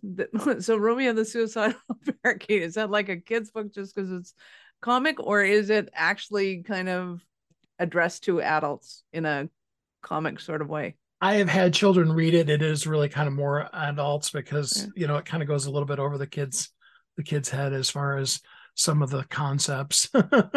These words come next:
Speaker 1: Oh, so did Shrek, but <laughs> I think that was
Speaker 2: Right.
Speaker 1: intended. <laughs>
Speaker 2: It's at the very least a book that, you know, if you're reading it to your kids as a, as a parent, you would probably be laughing more than the child <laughs> would.
Speaker 1: That's awesome. And then erotica. So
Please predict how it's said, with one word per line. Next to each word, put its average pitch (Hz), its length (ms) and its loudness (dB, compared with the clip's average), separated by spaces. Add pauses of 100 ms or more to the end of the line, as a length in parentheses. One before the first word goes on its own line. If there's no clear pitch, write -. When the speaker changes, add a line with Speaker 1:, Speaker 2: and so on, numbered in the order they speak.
(140)
Speaker 1:
Oh, 302 240 2
so 269 200 -2
did 220 140 0
Shrek, 185 340 -4 (100)
but - 220 -6
<laughs> - 320 0
I 254 240 0
think 233 180 2
that 190 100 4
was 185 120 4
Speaker 2:
Right. 160 200 6
Speaker 1:
intended. 175 500 2
<laughs> - 40 -2 (480)
Speaker 2:
It's 240 160 4
at 226 100 4
the 226 60 4
very 208 320 8
least 185 340 4
a 175 40 0
book 165 300 4
that, 165 320 -2
you 175 120 -2
know, 160 80 -2
if 143 100 -6
you're 147 160 -4
reading 151 240 -4
it 139 120 -4
to 147 60 -8
your 143 120 -6
kids 143 240 -4
as 135 140 -6
a, 147 100 0
as 147 240 -2
a 127 40 -6
parent, 147 360 -2
you 135 140 -2
would 131 220 -2 (440)
probably 156 340 0
be 139 140 0
laughing 139 440 0
more 139 220 0
than 165 160 0
the 151 80 0
child 185 540 -2
<laughs> 269 40 -12
would. 240 680 -2 (1200)
Speaker 1:
That's - 120 -8 (180)
awesome. 185 160 -10 (400)
And 269 120 -2
then 311 140 2
erotica. 311 640 2
So 262 340 2